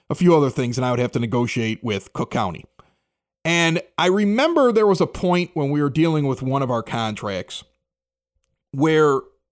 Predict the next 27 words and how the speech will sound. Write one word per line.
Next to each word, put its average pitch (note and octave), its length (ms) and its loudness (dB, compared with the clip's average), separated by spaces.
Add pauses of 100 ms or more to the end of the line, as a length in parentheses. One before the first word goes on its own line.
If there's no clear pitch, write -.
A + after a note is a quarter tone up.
(380)
it E3+ 120 4
had E3+ 120 2
come B3 300 0
down F3+ 300 2
from C#3+ 180 0
on C#3+ 180 0
high A2 640 -2
on B2 140 -2
the A2 60 -6
county C3+ 400 -2
side F2 480 -6 (540)
that C#3 180 -2
they F#3+ 160 2
wanted D#3 460 0
the B2 60 -4
deal A2 300 -2
done. F#2 380 -6 (560)
And D3+ 160 0
what F3+ 180 2
they C#4 160 2
did A#3 260 2
is E3 140 2
they E3+ 140 0
had D3 240 -2
not A3 180 0
only G#3+ 180 2
their D#3 200 2